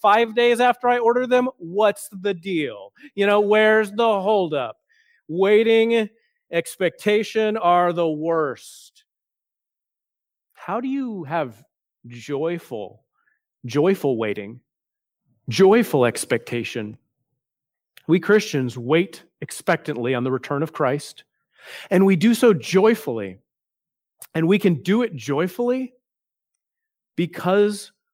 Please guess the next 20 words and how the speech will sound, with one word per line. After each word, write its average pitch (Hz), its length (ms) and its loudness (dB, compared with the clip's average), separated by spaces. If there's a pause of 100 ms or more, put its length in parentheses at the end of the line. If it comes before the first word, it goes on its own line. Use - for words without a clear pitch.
we 196 260 0
know 127 600 -2 (220)
that 147 180 -4
Christ 180 720 -6 (120)
won't 139 400 -2
be 151 160 2
late. 160 560 -4 (1160)
He 165 160 -2
will 175 140 0
be 156 140 0
right 156 240 2
on 160 160 0
time. 107 480 -4 (1200)
He 190 140 0
won't 196 320 2
be 208 180 2
delayed. 175 920 2 (1160)
That 180 120 2
his 185 220 2
return 226 680 0